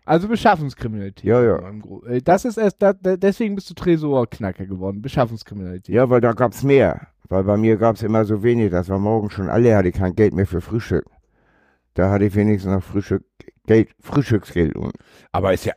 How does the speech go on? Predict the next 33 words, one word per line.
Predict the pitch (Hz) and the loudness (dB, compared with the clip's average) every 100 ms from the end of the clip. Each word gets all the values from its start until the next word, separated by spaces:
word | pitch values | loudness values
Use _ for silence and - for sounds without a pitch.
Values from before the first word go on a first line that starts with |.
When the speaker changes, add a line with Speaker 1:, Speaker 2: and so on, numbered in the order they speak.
| - | -8
Speaker 3:
interessant, | 90 82 - 101 92 | -8 -8 -6 -6 -6
dass | 90 | -8
du | 104 | -8
noch | 90 80 | -8 -10
am | 73 | -12
Leben | 64 82 101 | -4 -4 -2
bist, | 98 90 - | -4 -6 -6
weil | 82 | -6
wenn | 76 | -4
man | 87 85 | -6 -8
sich | 76 82 | -8 -4
Speaker 2:
Ich | 98 98 | 2 4
hab | 135 | 4
mich | 139 127 | 4 4
auch | 120 | 4
selber | 147 139 104 | 4 4 2
entzogen. | 78 90 78 | 2 0 0
Ich | 76 87 | 2 0
hab | 85 | 2
keine | 104 107 104 | 2 4 4
Therapie, | 107 104 104 101 | 2 2 2 2
nix | 110 110 - | 0 -4 -4
gemacht. | 107 110 85 - _ _ | -2 -2 -4 -8 _ _
Speaker 3:
Okay. | 82 85 78 92 120 - - _ - | -14 -10 -8 -8 -10 -20 -20 _ -4
Speaker 2:
Ich | 107 113 | 2 2
hab | - | 4
nachts | 110 135 - - - - _ _ | 0 0 -6 -20 -20 -20 _ _
in | 98 | 0
der | 101 | 2
Mönckebergstraße | 101 113 123 123 127 - 120 123 120 120 - _ | 2 2 2 2 0 -2 -2 -2 -4 -6 -8 _
eine | - | -2
Juwelierscheibe | 95 95 98 98 120 110 117 120 110 | 0 2 2 2 2 2 2 2 0
eingeschmissen | 113 113 117 127 131 113 - | -2 -4 -4 -4 -6 -6 -10